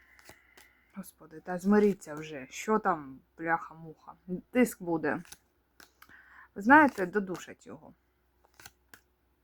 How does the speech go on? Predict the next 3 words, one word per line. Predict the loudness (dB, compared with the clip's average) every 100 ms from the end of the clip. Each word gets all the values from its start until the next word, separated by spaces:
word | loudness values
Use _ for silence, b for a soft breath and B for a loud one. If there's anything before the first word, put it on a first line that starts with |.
| _ _ _ _ _ _ _ _ _ _ _ _ -8 -2
Це | 0
потрібно | 0 2 0 0 -6
знову. | -6 -6